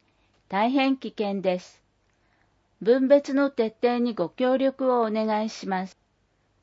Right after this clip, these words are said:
分別に困ったときは、ゴミ処理ハンドブックで確認するか問い合わせてください。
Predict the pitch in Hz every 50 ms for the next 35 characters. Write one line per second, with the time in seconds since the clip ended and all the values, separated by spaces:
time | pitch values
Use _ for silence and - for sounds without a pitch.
0 | _ _ _ _ _ _ _ _ _ _ _ _ _ _ _ _ _ 196 196 254
1 | 277 285 269 302 302 302 - 277 277 302 302 - - 214 214 240 262 269 - -
2 | 233 - - 185 180 - 202 190 160 151 143 - - _ _ _ _ _ _ _
3 | _ _ - 160 185 185 196 247 262 - 302 302 294 285 277 247 254 254 262 262
4 | 262 285 269 247 262 277 269 - _ _ _ - 139 - - _ _ _ _ _
5 | _ - 185 185 185 180 - _ _ _ _ - 165 160 - 247 247 254 262 269
6 | 262 - 269 254 240 247 - - 151 139 139 156 - _ _ _ _ _ _ -
7 | 226 240 262 269 277 285 294 302 294 - 233 214 - 170 - - - 170 165 -
8 | - 196 170 156 - -